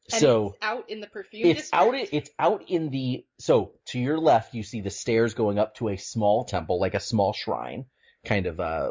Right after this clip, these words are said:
Speaker 2: a small place of worship to Bastet. And it is outside the temple, which is really weird. They don't do that. And off to the side of the crowd, the circular, the crowd that's kind of encircling the plaza, um,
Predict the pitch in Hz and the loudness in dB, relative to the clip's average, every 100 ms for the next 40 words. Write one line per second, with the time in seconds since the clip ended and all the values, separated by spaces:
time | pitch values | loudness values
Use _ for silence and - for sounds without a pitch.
0 | - 92 87 - - 120 107 98 107 95 | -4 -6 -6 -8 -4 2 4 2 -2 -4
1 | 107 92 82 - 120 - - 107 95 98 | -6 -4 -6 -4 -6 -8 -10 -6 -2 -2
2 | - 80 - - _ _ _ - 127 117 | -2 -4 -6 -10 _ _ _ 0 2 4
3 | 110 107 147 151 131 - 143 180 - 139 | 2 2 4 4 2 2 2 2 0 -2
4 | 110 92 90 104 98 - 104 95 98 104 | -2 -4 -8 -6 -6 -6 -6 -2 0 0
5 | - 95 82 95 123 156 170 160 156 131 | 0 -4 -2 0 4 4 4 4 2 0
6 | 113 95 95 131 _ _ _ _ _ - | 0 0 -4 -6 _ _ _ _ _ -4
7 | 107 98 107 135 143 104 80 113 - _ | 0 2 2 0 -2 0 0 -2 -6 _
8 | _ _ _ - 156 139 120 117 - _ | _ _ _ 0 2 4 4 0 -4 _
9 | _ _ 131 143 - 175 151 - 123 139 | _ _ 2 2 2 0 0 0 2 4
10 | 147 101 107 - 120 117 127 131 107 - | 4 2 -4 2 2 4 2 0 -4 -4
11 | 123 - 120 107 101 98 - 120 107 131 | -6 -4 -2 0 -2 -4 -6 -4 -2 2
12 | 117 110 - 110 98 95 - 98 117 104 | 2 0 -4 -4 -4 -6 -8 -6 -4 -2
13 | 98 95 - 101 101 123 156 - _ _ | -2 -4 -2 0 0 4 2 2 _ _
14 | _ 120 107 98 92 | _ 4 4 4 0